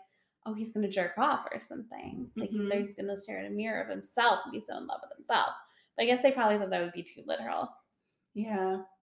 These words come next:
Speaker 1: Um, I had a problem with <laughs> one of the things in the movie. Um, they ha-, they're wearing these, like, packs of drugs on their backs.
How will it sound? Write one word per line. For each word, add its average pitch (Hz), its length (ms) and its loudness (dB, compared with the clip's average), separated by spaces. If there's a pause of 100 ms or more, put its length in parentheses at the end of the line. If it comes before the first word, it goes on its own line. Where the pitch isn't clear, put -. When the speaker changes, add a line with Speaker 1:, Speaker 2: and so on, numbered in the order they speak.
(120)
Speaker 1:
Um, 220 380 6
I 226 100 6
had 320 240 8
a - 40 -6
problem 208 440 6
with 196 140 4
<laughs> 202 40 -4
one 214 160 4
of 226 120 10
the 220 100 6
things 190 400 2
in 180 100 -4
the 175 60 -2
movie. 185 640 -2 (500)
Um, 185 640 6
they 220 200 4
ha-, - 180 8
they're 240 140 8
wearing 240 220 6
these, 294 160 4
like, 233 240 4
packs 233 440 -2
of 214 340 0
drugs 196 320 4
on 202 60 0
their 196 120 2
backs. 175 560 -2